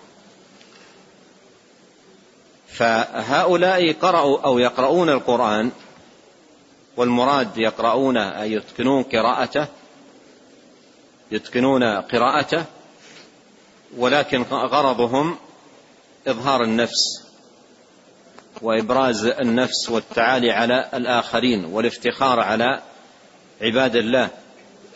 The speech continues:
يقولون: "من أقرأ منا؟ من أعلم منا؟ من أفقه منا؟"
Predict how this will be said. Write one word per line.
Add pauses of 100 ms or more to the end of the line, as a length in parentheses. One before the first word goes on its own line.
(1300)
يقولون:
"من
أقرأ
منا؟ (1000)
من
أعلم
منا؟ (360)
من
أفقه
منا؟"